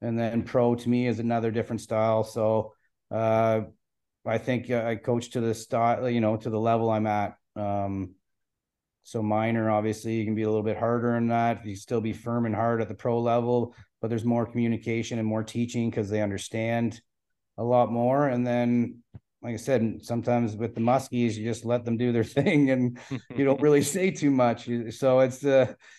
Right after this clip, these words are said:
Speaker 1: you know, different, uh, yeah, different for each level I coach, I find I try to adapt to.
Speaker 2: Do the players, the, the, the pro players, uh, you think they're responding differently maybe than when, when you were in the league? Are they motivated by different things today than they were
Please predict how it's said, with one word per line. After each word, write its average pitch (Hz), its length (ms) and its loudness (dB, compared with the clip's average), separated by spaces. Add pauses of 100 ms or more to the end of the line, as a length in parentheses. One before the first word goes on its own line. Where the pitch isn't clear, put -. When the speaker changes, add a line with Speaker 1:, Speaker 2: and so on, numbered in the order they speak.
(320)
Speaker 1:
you 160 100 4
know, 143 160 6
different, 160 640 0
uh, 147 340 2
yeah, 147 220 0
different 147 460 -4
for 135 260 -4
each 139 260 0
level 135 360 4
I 127 100 4
coach, 123 340 -2
I 113 120 -2
find 107 320 -2
I 107 80 0
try 113 200 -2
to 113 140 0
adapt 104 380 -2
to. 90 180 -8 (760)
Speaker 2:
Do 165 60 -4
the 170 100 0
players, 196 720 2
the, 151 240 -12
the, 151 180 -4
the 147 260 -6
pro 175 300 4
players, 156 560 0
uh, 139 60 -8
you 156 180 -2
think 175 220 -4
they're 160 140 0
responding 139 600 0
differently 135 520 -2
maybe 127 300 0
than 120 240 -2
when, 117 460 -4 (140)
when 117 160 -2
you 120 160 -2
were 131 120 4
in 139 100 -2
the 135 80 -2
league? 135 280 -2
Are 120 40 -2
they 120 100 -2
motivated 123 500 -2
by 117 120 0
different 117 340 -8
things 117 280 -6
today 117 300 -4
than 113 160 -8
they 117 120 -6
were 117 360 -2